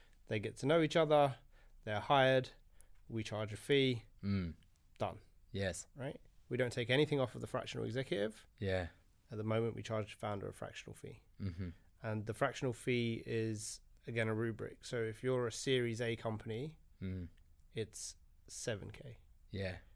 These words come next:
Speaker 1: If
Speaker 2: Yeah.
Speaker 1: you're a Series B company, it's ten K. So
Speaker 2: Yeah.
Speaker 1: on and so forth, right? If you're a seed company, it's five K.
Speaker 2: Yes.
Speaker 1: Becomes more nominal the earlier you are, right?
Speaker 2: Indeed, indeed.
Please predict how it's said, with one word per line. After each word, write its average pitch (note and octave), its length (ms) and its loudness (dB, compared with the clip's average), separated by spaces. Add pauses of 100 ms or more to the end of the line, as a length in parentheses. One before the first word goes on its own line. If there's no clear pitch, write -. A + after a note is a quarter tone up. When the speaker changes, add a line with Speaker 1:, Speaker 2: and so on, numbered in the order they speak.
(260)
Speaker 1:
If F#2+ 80 -4
Speaker 2:
Yeah. F#2 80 -6
Speaker 1:
you're A#2 100 0
a A2 60 0
Series A2+ 320 -2
B D3+ 200 4
company, A2+ 640 -2 (240)
it's - 220 -12
ten F#2 240 -10
K. - 260 -16 (260)
So F#2 80 -6
Speaker 2:
Yeah. F2+ 120 -2
Speaker 1:
on G#1 60 -2
and - 100 -10
so - 160 -10
forth, - 200 -18
right? A2 220 -6
If - 140 -18
you're G#2+ 100 -4
a G2+ 40 -8
seed A#2+ 340 -2
company, G#2 580 -6 (100)
it's - 200 -16
five - 340 -10
K. - 160 -16 (220)
Speaker 2:
Yes. G2 400 -2
Speaker 1:
Becomes A#2 320 -2
more A#2 180 2
nominal A2 480 0
the G#2+ 180 -2
earlier G#2 300 0
you G2+ 220 -2
are, F2 160 -2
right? F3 240 -4 (120)
Speaker 2:
Indeed, F#2+ 520 2
indeed. F#2+ 440 -2